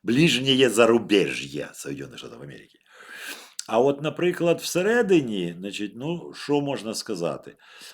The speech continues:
Всередині є проблема міграційна, да? І Трамп страшенно бореться, висилає цих мігрантів нелегальних, і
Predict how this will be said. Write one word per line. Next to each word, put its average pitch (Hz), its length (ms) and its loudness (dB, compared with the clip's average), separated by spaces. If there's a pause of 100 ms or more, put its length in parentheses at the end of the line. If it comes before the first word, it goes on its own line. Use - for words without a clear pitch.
(100)
Всередині 175 640 -2 (420)
є 143 400 0
проблема 131 1200 -2
міграційна, 104 960 -4
да? 110 220 0
І 87 180 -8
Трамп 143 440 -2
страшенно 123 640 -4
бореться, 110 540 -4
висилає 98 640 -4
цих 85 260 -14
мігрантів 123 760 -4
нелегальних, 110 800 -6
і 92 100 -14